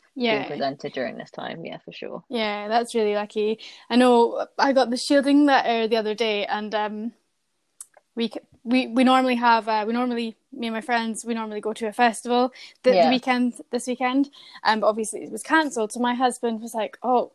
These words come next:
Speaker 1: you know, we'll have people around, and we've got a b-, really big garden. We'll have people around the garden and their tents, and it'll be socially distanced, and it'll be great."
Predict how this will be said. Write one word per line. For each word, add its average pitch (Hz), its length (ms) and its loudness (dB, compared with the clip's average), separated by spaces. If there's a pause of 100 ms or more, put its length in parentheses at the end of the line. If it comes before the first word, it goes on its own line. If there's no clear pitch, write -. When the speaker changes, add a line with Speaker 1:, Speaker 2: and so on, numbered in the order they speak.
(120)
Speaker 1:
you 233 180 -2
know, 226 80 0
we'll 214 100 -2
have 247 220 0
people 247 320 -2
around, 233 220 2
and 208 160 -8
we've 220 100 -6
got 220 160 2
a 202 60 -8
b-, 226 200 -6
really 233 160 -2
big 208 180 -4
garden. 202 280 -2
We'll 220 80 -12
have 247 220 -6
people 233 160 -4
around 220 220 -2
the 220 40 -10
garden 269 500 4
and 220 140 -6
their 208 60 -14
tents, 254 420 -6
and 208 60 -14
it'll 190 100 -14
be 214 80 -18
socially 254 400 -6
distanced, 226 380 -10
and 220 100 -20
it'll 190 80 -14
be 208 60 -6
great." 208 320 -8